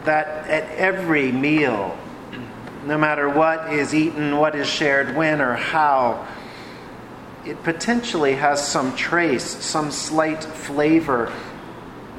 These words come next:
some hint of the holy within it. <coughs> Fisher suggests that there can be equal significance in all meals.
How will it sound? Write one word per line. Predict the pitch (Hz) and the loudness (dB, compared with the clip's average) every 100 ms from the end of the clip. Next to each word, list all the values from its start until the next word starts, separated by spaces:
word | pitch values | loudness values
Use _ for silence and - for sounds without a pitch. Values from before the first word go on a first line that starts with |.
| - | -14
some | - 160 156 | -6 -2 -2
hint | 139 - 190 185 - | -2 0 0 0 -4
of | 143 | -2
the | 139 131 | 0 0
holy | - 170 156 117 98 90 - | 2 2 4 2 -2 -6 -8
within | 117 113 135 123 | -4 -2 0 -2
it. | 101 - - - - - - - - - - | -4 -8 -14 -16 -16 -16 -16 -16 -16 -14 -4
<coughs> | - - - - - - - - - - - - - - - - - - - - - - - - - - - - | 0 2 2 0 -4 -10 -10 -10 -14 -16 -16 -16 -16 -16 -16 -16 -16 -16 -16 -16 -14 -14 -12 -12 -14 -14 -16 -2
Fisher | 165 - 151 | 0 2 0
suggests | 131 139 117 151 139 - | 0 -4 0 0 0 0
that | 143 127 | -4 0
there | 139 | 0
can | 131 131 | 2 0
be | 127 131 - - - | 0 -2 -2 -10 -2
equal | 185 170 147 127 | -2 0 0 0
significance | 123 139 135 127 127 117 117 120 | 0 -4 -2 -2 -2 -2 -2 0
in | 131 | 2
all | 131 127 | 4 4
meals. | 123 147 139 113 110 | 2 2 4 2 2